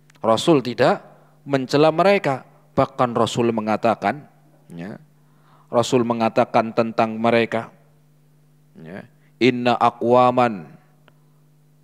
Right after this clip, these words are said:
khalafana bil Madinah, ma salakna syi'ba, wala wadiya ila wahum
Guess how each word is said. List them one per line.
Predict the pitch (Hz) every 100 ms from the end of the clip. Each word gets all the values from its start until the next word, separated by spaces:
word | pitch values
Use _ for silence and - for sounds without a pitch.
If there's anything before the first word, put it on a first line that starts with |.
| _ _ _
khalafana | - - 131 131 123 127 120 120
bil | 117 120 117
Madinah, | 117 117 - 123 117 98 80 - - _ _ _ _ _ _ _ _ _ _ _ _ _ _
ma | - 113 139 131 113
salakna | - 123 120 147 143 - 127 120 104
syi'ba, | - 151 151 107 104 78 - _ - _ _ _ _ _ _ _ _ _ _
wala | 101 120 127 127 113
wadiya | 123 165 165 170 190 185
ila | 147 135 135 120
wahum | 117 131 120 127 113